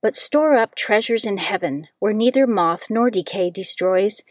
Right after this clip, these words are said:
nor thieves break in and steal. For where your treasure is, there also will your heart be." The lamp of the body is the eye.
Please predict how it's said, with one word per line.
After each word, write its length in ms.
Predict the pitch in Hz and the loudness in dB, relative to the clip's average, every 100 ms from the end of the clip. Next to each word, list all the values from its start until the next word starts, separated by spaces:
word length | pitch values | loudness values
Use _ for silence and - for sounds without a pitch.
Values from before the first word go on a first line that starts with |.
| - - - | -20 -16 0
nor 160 | 247 | 2
thieves 540 | 254 - 269 220 165 - | 2 2 2 2 0 -2
break 280 | 196 190 185 | 0 0 0
in 120 | 180 | -2
and 120 | 175 | -4
steal. 520 | - - 226 170 143 - _ _ _ _ | -4 -2 0 0 -2 -8 _ _ _ _
For 140 | - 190 | -2 0
where 240 | 190 233 | 2 2
your 240 | 277 269 269 | 4 2 2
treasure 500 | - 277 277 185 170 | 2 0 0 -2 -4
is, 380 | 190 185 - - | -4 -2 -2 0
there 180 | 202 - | 0 2
also 400 | 214 240 - 175 | 2 2 2 2
will 200 | 180 180 | 0 -2
your 180 | 180 170 | -2 -4
heart 300 | - 220 - | -4 -6 -6
be." 360 | 156 139 156 - _ _ _ _ _ _ - | -8 -8 -10 -16 _ _ _ _ _ _ 0
The 80 | 202 | 2
lamp 280 | 190 202 269 | 2 2 0
of 120 | 262 | 0
the 100 | 311 | 0
body 480 | 220 170 180 190 196 | 2 0 0 -2 -2
is 160 | 180 | -2
the 200 | - 214 - | -2 -2 -2
eye. 460 | 240 208 160 165 | -2 -2 -2 -4